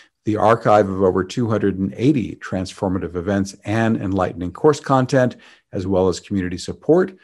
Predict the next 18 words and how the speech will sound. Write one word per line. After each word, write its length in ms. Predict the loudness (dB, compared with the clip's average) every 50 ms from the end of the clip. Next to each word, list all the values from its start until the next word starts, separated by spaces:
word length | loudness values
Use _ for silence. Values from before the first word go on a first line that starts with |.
| _ _ _
which 180 | -12 -10 -8 -8
includes 460 | -10 -10 -8 -10 -10 -10 -10 -14 -18
twice 500 | -20 -10 -2 2 2 2 2 2 -2 -6
monthly 300 | -6 -6 -6 -8 -12 -14
community 420 | -12 _ -6 -4 -4 -4 -4 -6
calls, 500 | -4 0 2 4 6 6 6 4 2 0 -8 _ _ _ _
accountability 640 | -20 -14 -10 -8 -6 -6 -6 -6 -6 -4 -4 -6 -6
partners, 460 | -6 -4 -4 -4 -4 -4 -6 -6 -6
and 120 | -8 -8
the 60 | -10
forum, 580 | -10 -4 0 2 2 4 2 2 0 -4 -8 -12 _ _ _ _
are 160 | -6 -2 -2 0
available 500 | 0 0 0 0 0 0 0 -2 -4 -4
exclusively 1000 | -6 -10 -12 -14 -10 _ -2 0 0 0 0 -2 -4 -6 -8 -10 -10 -14 -16 -14
to 180 | -10 -8 -8 -6
Awakening 520 | -6 -6 -6 -8 -8 -8 -10 -12 -12 -12
Plus 340 | -10 -8 -8 -8 -6 -6 -4
members. 500 | -2 0 0 0 -2 -4 -8 -12 -18 -20